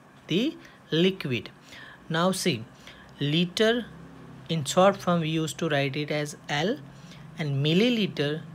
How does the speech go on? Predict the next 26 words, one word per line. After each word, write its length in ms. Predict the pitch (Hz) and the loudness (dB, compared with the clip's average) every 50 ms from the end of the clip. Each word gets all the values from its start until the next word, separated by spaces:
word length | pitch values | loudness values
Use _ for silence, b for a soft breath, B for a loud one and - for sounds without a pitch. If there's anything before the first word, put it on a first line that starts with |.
| - - - - | -18 -16 -8 -4
we 140 | 139 139 131 | -2 0 2
write 280 | 131 127 127 139 135 135 | 2 2 2 0 0 0
it 160 | 185 180 175 - - - | 0 -2 -2 -4 -6 -4
as 320 | 156 139 165 185 190 - - - - - - | -2 -2 -2 -2 -4 -6 -12 -18 -12 -6 -2
M 200 | 175 170 156 139 | -2 -2 0 -2
L, 140 | 117 113 120 - - - - | -4 -4 -6 -10 -14 -12 -10
उसे 180 | 156 - - 143 | -8 -6 -4 -2
लिखते 280 | 131 127 123 127 - | -2 -2 -4 -4 -6
हैं 60 | 131 | -6
शॉर्ट 240 | 123 - 147 135 127 | -4 -2 -2 -2 -2
फॉर्म 240 | - - - 120 113 | -4 -6 -6 -6 -6
में। 220 | 113 113 113 - - B B B B B B B B B B B - - | -6 -8 -10 -12 -14 B B B B B B B B B B B -6 -4
Okay, 220 | 196 190 - 147 110 123 - B B B B B B B - 160 | -2 0 0 0 0 -2 -10 B B B B B B B -4 -2
now 100 | 175 190 190 151 135 127 | 0 0 0 0 -2 -2
this 180 | 147 143 - | -2 0 0
is 100 | 214 202 | 0 0
the 100 | 190 214 190 175 175 | 2 2 4 4 4
bigger 260 | 190 190 185 208 202 180 | 4 4 4 4 4 4
unit, 420 | 175 147 127 120 110 107 - - | 2 2 0 0 -2 -4 -2 -2
liter, 380 | 127 139 170 170 170 - 123 - - - - - - - | 0 0 0 0 0 0 -2 -2 -4 -10 -20 -18 -12 -10
it 120 | 147 139 160 | -6 -4 -4
is 120 | 165 165 151 | -4 -4 -2
bigger 340 | 151 156 156 147 147 147 | -2 -2 -2 0 0 0
one 280 | 139 127 123 120 139 185 196 - - - - - - - - - - - - - - - - - - - - - - - - - - - - - - - - - - - - - - - - - - - - - - - - - - - | 0 0 0 -2 -2 -4 -6 -8 -12 -20 -20 -20 -20 -20 -20 -20 -20 -20 -20 -20 -20 -20 -20 -20 -20 -20 -20 -20 -20 -20 -20 -20 -20 -20 -20 -20 -20 -20 -20 -20 -20 -20 -20 -20 -20 -20 -20 -20 -20 -20 -20 -20 -20 -20 -20 -20 -12 -8
than 340 | 135 123 135 131 123 123 120 | -2 0 2 2 2 2 0
the 220 | 117 151 208 254 | 0 0 -2 -2